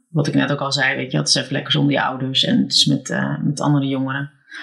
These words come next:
Eh, maar ik vond het ook belangrijk dat ik dat daar s-, zou vertellen waar ik mee worstelde. En, eh,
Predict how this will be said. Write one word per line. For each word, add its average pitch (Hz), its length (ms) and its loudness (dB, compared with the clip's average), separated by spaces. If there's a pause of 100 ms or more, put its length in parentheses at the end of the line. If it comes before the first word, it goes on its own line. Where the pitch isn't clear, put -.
(760)
Eh, 165 440 4
maar 170 160 4
ik 202 100 0
vond 190 160 4
het 196 100 2
ook 196 60 -4
belangrijk 160 380 2
dat 156 100 -4
ik 160 80 -2
dat 147 200 -2
daar 160 320 0
s-, - 260 -2
zou 139 320 4
vertellen 127 460 2
waar 131 200 -2
ik 135 80 -4
mee 135 200 4
worstelde. 139 460 2
En, 131 480 0
eh, - 120 -14